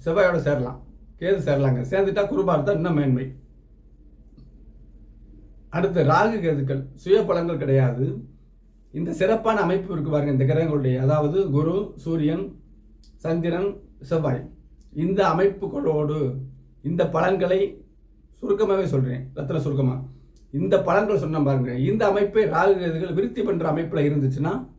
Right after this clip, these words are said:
இவங்க செய்யற ஒரு பத்து மடங்கு, ஒரு நூறு மடங்கு பலனை அவர்கள்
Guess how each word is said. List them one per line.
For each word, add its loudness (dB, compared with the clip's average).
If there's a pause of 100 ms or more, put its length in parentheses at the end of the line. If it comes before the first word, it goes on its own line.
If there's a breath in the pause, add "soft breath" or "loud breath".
(1040)
இவங்க 2
செய்யற 2 (2000)
ஒரு -2
பத்து 0
மடங்கு, 2
ஒரு 0
நூறு 4
மடங்கு 0
பலனை -2
அவர்கள் -4